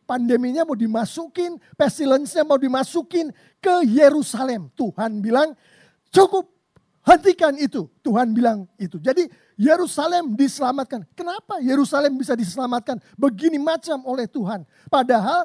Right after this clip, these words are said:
Tuhan bilang tiga hari negara atau Israel ini akan dihancurkan dengan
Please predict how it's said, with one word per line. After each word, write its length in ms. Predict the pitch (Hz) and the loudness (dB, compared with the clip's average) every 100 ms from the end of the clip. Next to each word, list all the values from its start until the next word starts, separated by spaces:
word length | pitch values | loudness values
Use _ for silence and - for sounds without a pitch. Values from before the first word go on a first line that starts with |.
| - | -4
Tuhan 320 | - 262 254 226 | -2 2 2 2
bilang 320 | 233 320 339 _ _ | 0 0 -2 _ _
tiga 480 | - 339 311 302 320 | -2 -2 0 0 0
hari 400 | 185 285 320 311 _ _ _ | -2 -6 -6 -10 _ _ _
negara 800 | 233 277 175 _ - 302 320 302 | 0 0 0 _ 2 4 4 2
atau 400 | - 226 - 269 | -2 -6 -4 -4
Israel 560 | 302 247 269 294 294 302 | -4 -4 -6 -4 0 -2
ini 240 | 294 294 | -2 -8
akan 280 | 269 240 262 | -8 -6 -4
dihancurkan 800 | 226 180 254 226 - 269 269 247 - | -2 0 -2 -2 -6 -6 -6 -8 -2
dengan 320 | 226 233 240 | 0 0 -2